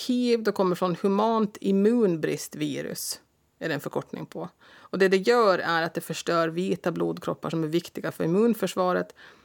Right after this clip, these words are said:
Och när immunförsvaret är försvagat så får du andra sjukdomar och då blir det så att det utvecklas till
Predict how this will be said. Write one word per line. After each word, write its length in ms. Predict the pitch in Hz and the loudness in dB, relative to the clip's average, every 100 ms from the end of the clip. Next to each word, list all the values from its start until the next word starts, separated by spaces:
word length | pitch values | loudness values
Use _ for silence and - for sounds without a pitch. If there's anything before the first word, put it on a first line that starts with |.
| _ | _
Och 120 | 185 175 | -2 0
när 120 | 165 | 2
immunförsvaret 800 | 160 185 180 160 - 165 156 151 | 2 0 0 -2 -2 -2 -2 -6
är 40 | |
försvagat 840 | 151 - 202 262 277 233 220 - | -8 -6 0 2 2 2 -2 -4
så 160 | - 202 | -12 -4
får 140 | 214 | -2
du 60 | 202 | 0
andra 320 | 175 180 170 | 0 0 -2
sjukdomar 640 | - 175 165 165 160 156 160 | -2 -4 -4 -6 -4 -4 -4
och 120 | 175 | -2
då 120 | 180 | -2
blir 160 | 175 156 | -2 -6
det 80 | 160 | -6
så 140 | 160 | -8
att 100 | - | -6
det 60 | 160 | -8
utvecklas 420 | - 156 - - | -6 -8 -10 -10
till 140 | - | -12